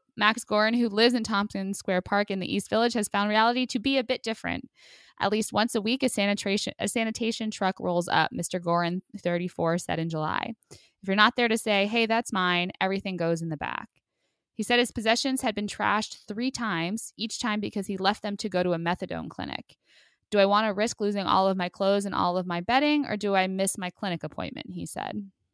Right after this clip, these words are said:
Quote, "In Times Square, the city's tourist center, a business group is testing a very different approach.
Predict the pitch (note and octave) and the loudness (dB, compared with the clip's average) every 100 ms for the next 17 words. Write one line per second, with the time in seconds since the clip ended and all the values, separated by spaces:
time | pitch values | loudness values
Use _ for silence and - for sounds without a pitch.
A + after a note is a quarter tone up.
0 | _ _ _ _ _ _ - - D#4+ E4+ | _ _ _ _ _ _ -10 2 4 2
1 | - A#3+ A#3+ B3+ - A3 A3 A3+ G#3 - | -4 -4 -2 -2 -2 0 2 2 -2 -2
2 | G#3+ G#3+ - G#3+ A3+ G#3+ G3+ G3 - - | -4 -4 -4 -2 -2 -2 -4 -4 -4 -4
3 | F3+ - - - - F3+ B3 B3 A#3+ A3+ | -6 -12 -20 -20 -6 4 4 4 0 -2
4 | G#3+ G3+ - G3 - G3+ F3+ F3 F3 F3+ | -2 -4 -4 -4 -4 -4 -2 -2 -2 -4
5 | - E3+ E3+ G#3 - - - | -6 -8 -6 -2 -2 -4 -10